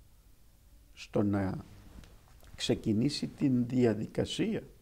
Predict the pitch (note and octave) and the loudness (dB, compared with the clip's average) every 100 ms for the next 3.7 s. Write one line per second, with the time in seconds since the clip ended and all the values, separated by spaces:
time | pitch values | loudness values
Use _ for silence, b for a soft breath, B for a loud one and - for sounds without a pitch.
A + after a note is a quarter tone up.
0 | - B B B B - C3 A2+ G#2 C3+ | -20 B B B B -6 0 2 2 2
1 | G3+ - - - - G#2 D#3 D#3 C3+ - | 0 -2 -4 -2 0 2 0 -2 -2 -2
2 | D3 - - - - A2 G2+ - C#3 C3+ | -2 -4 -2 -2 0 0 -2 0 -2 0
3 | A2+ - - E3 C#3 - | -4 -4 0 0 0 -6